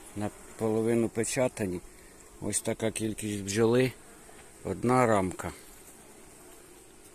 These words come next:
Так. Дальше. Друга рамка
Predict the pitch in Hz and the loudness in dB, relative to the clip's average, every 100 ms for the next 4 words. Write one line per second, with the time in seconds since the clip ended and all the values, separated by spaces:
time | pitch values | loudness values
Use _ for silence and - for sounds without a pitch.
0 | - - - 107 113 - - - - - | -20 -20 -8 -6 -6 -8 -18 -20 -20 -20
1 | - - - - - - - - 101 101 | -20 -20 -20 -20 -20 -20 -16 -8 -4 -2
2 | - - 92 - - - - - - - | -2 -4 -6 -12 -20 -20 -20 -20 -20 -20
3 | - - - - - - - - - - | -20 -20 -20 -20 -20 -20 -20 -20 -20 -20
4 | - - - - 107 117 131 127 110 101 | -20 -20 -18 -10 -6 -2 0 0 -2 -4
5 | - - 92 95 90 98 | -14 -10 -6 -4 -4 -6